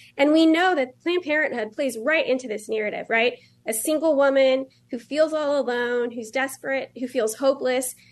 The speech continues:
This is the narrative that Planned Parenthood pushes. And of course, the pro-life movement needs to come back with that hopeful, you can, you have other options type of narrative, because it's true.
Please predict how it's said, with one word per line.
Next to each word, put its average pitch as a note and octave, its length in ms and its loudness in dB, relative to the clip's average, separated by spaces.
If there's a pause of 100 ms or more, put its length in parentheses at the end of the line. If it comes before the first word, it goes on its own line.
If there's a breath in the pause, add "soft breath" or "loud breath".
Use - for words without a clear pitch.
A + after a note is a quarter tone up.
(200 soft breath)
This C#4+ 180 -2
is D4+ 120 -2
the D#4 100 2
narrative C4+ 540 2
that C4 120 -6
Planned A#3+ 200 -6
Parenthood A3 420 -6
pushes. - 640 -2 (280 soft breath)
And C4+ 240 4
of C4 80 -2
course, D4+ 220 2
the - 100 -4
pro-life C#4 400 -2
movement C4+ 300 0
needs B3 200 -4
to C4 60 -2
come B3+ 360 -6
back A#3 480 0 (260 soft breath)
with C#4+ 200 -4
that C4+ 340 2 (220)
hopeful, G#3+ 880 -4
you C#4+ 220 0
can, D#4+ 420 -4
you D4 160 0
have D#4 380 -4
other C4 340 -2
options G#3 680 -6
type D4 380 -2
of A#3+ 160 0
narrative, B3 520 2
because C4+ 280 -6
it's C4 220 -10
true. A3 540 -4